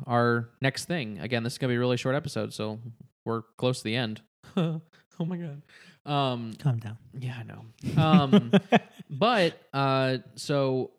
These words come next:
Speaker 1: moving forward with the podcast, um, we have no idea what we're gonna be doing. Um, we have a lot of ideas. We have a lot of things that we'd like to do. Um,
Speaker 2: We're eventually gonna have a vision board.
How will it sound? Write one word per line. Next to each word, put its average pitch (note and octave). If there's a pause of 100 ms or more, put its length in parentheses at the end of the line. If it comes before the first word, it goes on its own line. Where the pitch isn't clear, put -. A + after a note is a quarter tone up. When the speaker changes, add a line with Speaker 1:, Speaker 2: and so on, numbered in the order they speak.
(140)
Speaker 1:
moving E3
forward D#3
with B2+
the B2+
podcast, B2+ (500)
um, A#2 (920)
we D#3
have G#3
no D#3+
idea C#3 (300)
what B2+
we're A#2
gonna A#2
be G#2+
doing. G#2 (520)
Um, A2+ (140)
we B2
have B2+
a B2+
lot B2+
of A#2+
ideas. A#2
We A#2
have A2+
a A#2
lot A2+
of A2
things A2+
that G#2+
we'd A2
like G2+
to -
do. D#3 (680)
Um, G#2+
Speaker 2:
We're D3
eventually C#3
gonna C3+
have A#2+
a B2
vision B2
board. A#2+